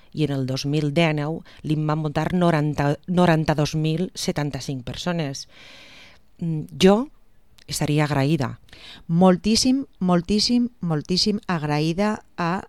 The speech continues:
Speaker 2: els veïns i veïnes de la província de Castelló. Però vaig afegir una cosa també i a ficar-la en valor. A vegades se diu, eh, se sol dir que el Partit Socialista, eh, no gestiona bé l'economia.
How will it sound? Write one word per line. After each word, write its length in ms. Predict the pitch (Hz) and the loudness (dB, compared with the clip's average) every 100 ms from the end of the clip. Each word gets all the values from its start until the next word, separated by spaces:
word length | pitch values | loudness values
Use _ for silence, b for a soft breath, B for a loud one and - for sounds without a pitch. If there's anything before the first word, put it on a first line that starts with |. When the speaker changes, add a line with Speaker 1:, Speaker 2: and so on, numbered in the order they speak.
| - | -6
Speaker 2:
els 160 | 165 143 | -6 -2
veïns 320 | 143 160 165 | -2 -2 -2
i 40 | 170 | 0
veïnes 440 | 156 156 175 180 | 0 0 0 -2
de 60 | 160 | -4
la 120 | 151 | -4
província 420 | 139 135 143 160 | -4 -6 -4 -4
de 100 | 147 | -4
Castelló. 540 | - 143 - 131 147 - B B B B | -6 -8 -6 -2 -2 -4 B B B B
Però 180 | 175 170 | -2 0
vaig 200 | 196 226 | 0 0
afegir 420 | 220 214 - 196 | -2 -2 -4 -4
una 180 | 185 180 | -4 -6
cosa 260 | - 165 165 | -6 -8 -6
també 320 | 160 151 143 | -6 -6 -6
i 60 | 135 | -6
a 60 | 151 | -8
ficar-la 420 | 156 165 151 160 | -6 -4 -2 -2
en 60 | 147 | -2
valor. 360 | 143 131 131 B B B B B B | -2 -2 -4 B B B B B B
A 80 | 175 | -2
vegades 400 | 175 202 247 - | 0 0 -2 -2
se 120 | 226 | 0
diu, 300 | 196 233 480 370 | 0 0 -2 -4
eh, 360 | 196 175 170 | -2 0 -2
se 120 | 165 175 | -2 -2
sol 200 | 180 175 | -2 -2
dir 220 | 196 240 | -2 -2
que 180 | 208 180 | -2 -2
el 120 | 165 | -2
Partit 300 | 160 - 180 | -4 -2 -2
Socialista, 800 | 196 196 180 196 - 226 247 - | -2 -2 -2 -2 -2 0 0 -2
eh, 260 | 190 175 165 | -2 -2 -2
no 140 | 175 | -2
gestiona 480 | 170 175 - 170 160 | -2 -4 -4 -6 -4
bé 140 | 156 | -2
l'economia. 800 | 147 147 - 139 147 240 214 135 | -2 -4 -4 -6 -4 -2 -2 -4